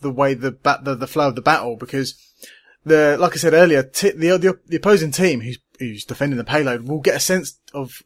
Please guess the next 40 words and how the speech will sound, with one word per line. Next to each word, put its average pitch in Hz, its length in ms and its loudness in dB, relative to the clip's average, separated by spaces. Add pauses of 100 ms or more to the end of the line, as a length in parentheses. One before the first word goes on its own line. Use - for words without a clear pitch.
of 127 240 -12
who 170 180 -6
you 156 280 -2
are 156 260 2
and 156 100 -2
how 151 160 -2
you're 143 120 -2
playing. 147 400 -4 (240)
So - 140 -4
you 156 60 -2
kind 190 180 2
of 160 80 2
have 160 100 -2
to 151 160 0
evolve 147 320 2
your 139 100 -4
team 156 240 -2
and 131 60 -2
go, 127 160 -2
like, 123 380 -2
you 143 60 -8
know, 117 120 -6
talk 160 300 -4
in 139 100 -4
the, 135 160 -2
uh, 123 220 -2
the 123 100 -10
team 139 220 -6
chat. 120 320 -6 (300)
"Right, 117 200 -4
guys, 113 220 -8
maybe 147 200 -2
we 139 120 -2
should - 160 -6
go 127 260 2
for 120 440 0
heavy 123 560 -4
medic 135 280 -4
combos 107 440 -8
and 113 180 -12